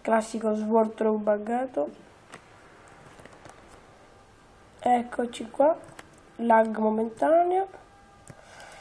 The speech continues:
Cazzo sta succedendo? Oh mio Dio! Ed è uno. Ok, ed è uno è fatto.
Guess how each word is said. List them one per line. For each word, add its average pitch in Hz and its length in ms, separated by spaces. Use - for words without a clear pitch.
Cazzo 247 320
sta 240 140
succedendo? 302 680
Oh 370 100
mio 392 140
Dio! 453 480
Ed - 100
è - 60
uno. 208 360
Ok, - 220
ed 226 280
è 277 40
uno 269 140
è 220 40
fatto. - 460